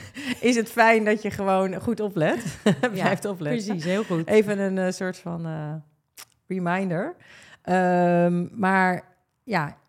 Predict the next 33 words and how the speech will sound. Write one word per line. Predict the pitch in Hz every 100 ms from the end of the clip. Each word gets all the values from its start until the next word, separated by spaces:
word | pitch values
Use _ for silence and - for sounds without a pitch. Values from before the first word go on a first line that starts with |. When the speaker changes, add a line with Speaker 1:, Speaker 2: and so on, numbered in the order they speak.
| _
Speaker 1:
wat | - 190 -
je, | 175 165
zal | 170 247
ik, | 247
eh, | 226 220
gewoon | 214 220
een | 208
oefening | 226 - 214
doen? | 208 269
Dus | 202
je, | 180 - _ _ _ _
wat | 175 -
fijn | 240 269
is | 214
om | 170
eventjes | 170 180 175 165
al | 151
lekker | 160 156 160
ontspannen | 160 - 143 139
te | 139
komen | 143 139
zitten. | 135 143 247 349 _ _ _ _ _
Speaker 2:
Mhm. | 135 120 175 440 _ _ _ - -
Speaker 1:
Ehm, | _ 147 143 143 143 143
Speaker 2:
Voet | 143 143
op | 147
de | 135
grond. | 175 233 247 269 -
Speaker 1:
De | 190
voeten | - 180 165
op |
de | 170
grond. | - 247 254 247 247 - -